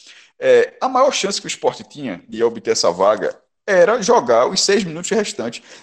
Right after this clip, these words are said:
Tinha passado uma hora, ti-, tinha a questão física, tinha tudo isso. Mas aí disse, "Ó, meu irmão, cinco minutinhos pra aquecer, beleza, fa-", não, ou, ou, mesmo que não conseguir, poderia não conseguir, mas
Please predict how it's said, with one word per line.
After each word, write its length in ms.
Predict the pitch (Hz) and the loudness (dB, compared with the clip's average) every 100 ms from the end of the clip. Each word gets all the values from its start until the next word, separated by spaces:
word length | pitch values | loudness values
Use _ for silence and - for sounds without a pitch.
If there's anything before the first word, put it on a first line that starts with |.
| - | -6
Tinha 160 | 247 | -2
passado 360 | 269 170 175 143 | 0 2 2 0
uma 100 | 107 | 4
hora, 240 | 127 147 | 4 4
ti-, 180 | 131 - | 0 -14
tinha 180 | - 220 | -8 -6
a 40 | |
questão 260 | 190 165 147 | -2 -4 -4
física, 340 | - 175 - - | -10 -10 -12 -10
tinha 160 | 359 | -12
tudo 240 | 262 359 247 | -6 -6 -4
isso. 300 | 180 - - _ _ _ | -6 -8 -12 _ _ _
Mas 160 | 339 330 | 0 0
aí 60 | 320 | 0
disse, 120 | 330 | 2
"Ó, 60 | 262 | 2
meu 80 | |
irmão, 160 | 175 127 | 0 -2
cinco 280 | - 339 302 | -4 -4 -6
minutinhos 320 | 208 202 - | -8 -8 -8
pra 80 | - | -8
aquecer, 500 | - - 165 135 _ _ _ _ _ | -6 -6 -6 -10 _ _ _ _ _
beleza, 460 | 214 160 170 175 156 | -4 0 2 2 2
fa-", 200 | 170 - - _ _ _ _ | 0 -2 -20 _ _ _ _
não, 220 | 247 - | -8 0
ou, 180 | 202 220 208 | 4 4 2
ou, 120 | 226 | -4
mesmo 420 | 240 285 330 269 | -2 0 0 -2
que 120 | - | -4
não 160 | 226 247 | -2 -2
conseguir, 360 | 311 - 233 - | -2 -6 -6 -4
poderia 320 | 330 339 339 | -2 -2 -2
não 100 | 339 | -2
conseguir, 640 | 349 - 135 160 135 _ _ _ - | -2 -4 -8 -12 -14 _ _ _ -4
mas 340 | 175 185 - | 0 0 -2